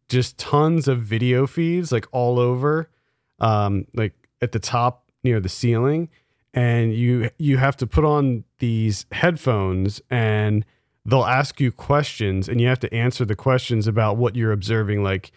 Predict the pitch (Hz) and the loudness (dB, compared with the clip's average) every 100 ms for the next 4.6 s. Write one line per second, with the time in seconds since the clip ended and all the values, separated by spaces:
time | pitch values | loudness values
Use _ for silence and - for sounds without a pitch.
0 | _ _ - 127 117 107 98 127 143 - | _ _ 0 2 4 2 0 0 0 0
1 | 127 127 123 117 107 - 135 120 110 104 | 0 2 2 0 -2 0 0 2 0 0
2 | 104 139 110 107 120 110 104 90 73 95 | 0 0 0 0 0 2 0 0 -2 -4
3 | - _ - 110 107 110 107 107 95 92 | -10 _ -2 0 0 0 -2 0 0 -2
4 | 131 165 127 92 98 | 2 2 2 -2 -4